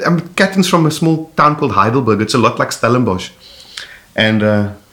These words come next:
it's, it's like Stellenbosch, beautiful, picturesque. And I'm there with a tour guide and also going, "Oh, this is the new bridge and the stuff and the castle and the," and I'm taking pictures of a brother. And he's like, "Oh, Entschuldigung, oh,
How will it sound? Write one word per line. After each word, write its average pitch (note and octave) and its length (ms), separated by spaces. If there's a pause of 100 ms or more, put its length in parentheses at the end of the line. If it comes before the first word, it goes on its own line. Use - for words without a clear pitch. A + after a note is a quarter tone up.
(1300)
it's, - 200
it's A#2+ 100
like C#3+ 140
Stellenbosch, C3+ 580
beautiful, D3 360
picturesque. C3+ 580
And F#2+ 180 (400)
I'm A2+ 180
there B2+ 140
with C#3+ 140
a A#2+ 100
tour D#3 220
guide C3 260
and D#3+ 140
also C3+ 180
going, C3 220
"Oh, - 20
this D3 240
is E3 140
the B2+ 80
new B2+ 180
bridge C#3 400
and A#2 100
the A#2 140
stuff C#3+ 380
and A#2+ 80
the A#2 80
castle - 500
and B2 140
the," A#2 240 (140)
and - 120
I'm D3 160
taking D3+ 300
pictures C#3+ 260
of C#3+ 140
a - 20
brother. A#2 560 (580)
And A2 120
he's A#2+ 100
like, C#3 220
"Oh, B2 160
Entschuldigung, C#3 600
oh, B2+ 120